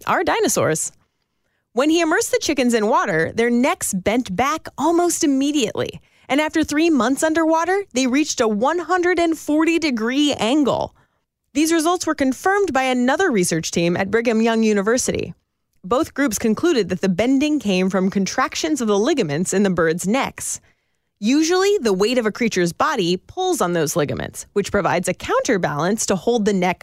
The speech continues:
upright. But the buoyancy of water and its erosive properties over time tip the balance in favor of the neck ligament's backward pull.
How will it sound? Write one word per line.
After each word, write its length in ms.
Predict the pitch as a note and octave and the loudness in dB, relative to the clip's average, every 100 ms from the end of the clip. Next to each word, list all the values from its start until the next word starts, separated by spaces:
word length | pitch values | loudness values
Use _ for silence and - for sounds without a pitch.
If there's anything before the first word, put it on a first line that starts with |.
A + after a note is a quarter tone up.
| - | -4
upright. 460 | B3 - - C#2+ - _ _ _ _ _ | -4 -2 -6 -6 -10 _ _ _ _ _
But 120 | C#4 | -2
the 80 | D#4 | -2
buoyancy 540 | B3 D4+ F#4+ G#4 - | 0 0 2 0 0
of 120 | A#3 G3+ | 0 2
water 540 | G3+ D4 G3+ E3 D4+ | 2 0 0 -2 -4
and 160 | - G3+ | -2 -2
its 140 | F3+ | 0
erosive 520 | G3 F#3 F3 F3 F3 - | -2 0 0 0 -4 -2
properties 540 | F#3 F#3 E3+ E3 E3+ | -4 0 -2 0 0
over 200 | E3 D3+ | 0 -2
time 520 | D#3 - F#4 G3+ G3+ - - _ - | -4 -2 0 0 -4 -6 -14 _ -6
tip 220 | G4+ - | -6 -2
the 100 | F#4+ | -2
balance 500 | F4+ F#4 A#3 F3+ - | 0 0 0 -2 -4
in 180 | - G3 | -2 -2
favor 380 | - A#3+ A#3 A3+ | 0 0 2 0
of 120 | F#3+ | 0
the 80 | F#3+ | 0
neck 280 | G#3 A#3 | 0 -2
ligament's 580 | G3+ F#3 F3 E3+ E3+ - - | -2 0 0 0 -2 -4 -8
backward 520 | E3 D3+ - D#3+ D3+ | -4 -4 -2 -2 -2
pull. 400 | - A3 E3+ - | -4 -4 -4 -6